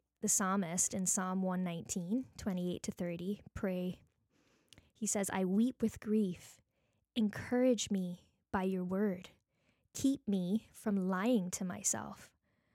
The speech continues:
So the psalmist knows, right, that he is not above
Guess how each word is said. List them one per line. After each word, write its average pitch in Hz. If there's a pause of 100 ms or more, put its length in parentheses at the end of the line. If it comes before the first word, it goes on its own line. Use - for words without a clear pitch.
(280)
So -
the 233
psalmist 254
knows, 233 (160)
right, 240
that 208
he 262
is 247
not 226
above 208